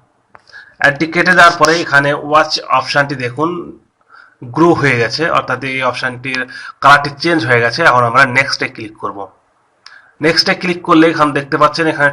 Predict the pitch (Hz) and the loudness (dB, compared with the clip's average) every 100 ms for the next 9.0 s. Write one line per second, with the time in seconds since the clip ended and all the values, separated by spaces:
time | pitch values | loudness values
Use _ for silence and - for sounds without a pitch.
0 | 143 151 151 139 139 - 170 - 131 120 | -2 -4 0 0 0 -2 -4 -2 -2 0
1 | 139 - 131 131 - _ _ _ - 127 | -2 2 2 2 -6 _ _ _ -2 0
2 | 131 139 127 147 131 123 156 156 113 110 | 0 -2 0 -2 -2 2 2 2 -4 -6
3 | - 104 - _ _ - - - - _ | -10 -14 -16 _ _ -20 -16 -16 -18 _
4 | - - 175 190 202 220 151 165 180 180 | -2 4 6 8 8 8 8 6 4 0
5 | 165 165 160 160 180 156 147 151 151 151 | -2 -2 2 4 4 4 4 6 4 4
6 | 135 143 156 160 160 160 - 127 127 131 | 2 0 0 2 2 2 0 0 0 -2
7 | 127 135 139 - 156 - 139 120 120 113 | 2 2 2 2 0 2 -2 -4 -4 -4
8 | 127 123 - 143 139 - - - 120 | 2 2 2 -2 -2 -4 -8 -6 -4